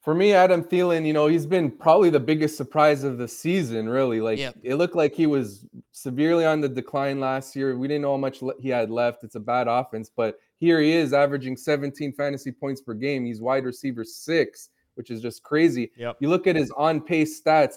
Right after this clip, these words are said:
Speaker 1: a hundred and thirty-nine catches, over fourteen hundred yards.
Speaker 3: Crazy.
Speaker 1: That's what he's basically on pace for. That is nuts.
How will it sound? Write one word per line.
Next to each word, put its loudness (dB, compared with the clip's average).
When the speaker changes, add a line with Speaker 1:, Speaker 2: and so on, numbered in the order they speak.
Speaker 1:
a -4
hundred -2
and -4
thirty-nine -2
catches, -4
over 2
fourteen 0
hundred -2
yards. 2
Speaker 3:
Crazy. -8
Speaker 1:
That's -4
what -2
he's -4
basically -2
on -2
pace -6
for. -10
That 0
is -6
nuts. -8